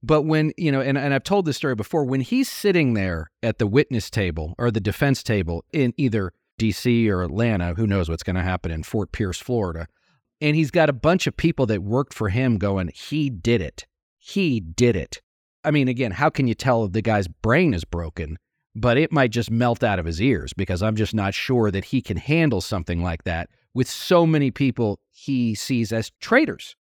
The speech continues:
and people who have betrayed him. The ultimate, as you know, Joe, and you have lived through. You know, I've been an opponent of maga since, you know, twenty fifteen, since the beginning. I live in one place in the sort of enemies list universe.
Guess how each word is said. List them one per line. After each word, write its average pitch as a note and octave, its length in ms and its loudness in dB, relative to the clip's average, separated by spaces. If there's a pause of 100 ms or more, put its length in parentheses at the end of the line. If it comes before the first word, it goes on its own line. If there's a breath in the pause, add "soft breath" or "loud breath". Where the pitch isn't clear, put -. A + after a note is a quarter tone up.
(180)
and E3+ 160 2
people F#3 280 2
who D#3 80 4
have C#3+ 220 2
betrayed G3 500 0
him. F2 200 -4 (120)
The C#3 240 -2
ultimate, G#3+ 420 2 (260)
as D3+ 220 0
you A#3 140 4
know, G3 240 4
Joe, F#2+ 320 -6 (160)
and D3+ 200 2
you G#3+ 140 4
have C3+ 140 2
lived A#3 280 4
through. E2 200 -8 (500)
You D#3 140 6
know, D3+ 140 4
I've G#3+ 220 6
been G#3+ 140 6
an E3 80 4
opponent C3+ 460 2
of G2+ 80 -4
maga A#2 340 2
since, - 500 -4 (100)
you G#2+ 120 0
know, F2+ 260 -4 (140)
twenty A2 340 0
fifteen, D3+ 440 2
since B2 180 -2
the A2+ 80 -4
beginning. G#2 440 0 (580)
I A3+ 160 4
live B3 260 2
in D3 200 2
one F#3 240 4
place - 560 -8 (360)
in A#2+ 140 0
the A2 80 2
sort A#2 220 2
of F2+ 220 0
enemies G#2 400 2
list F2 340 -4 (160)
universe. C3 580 2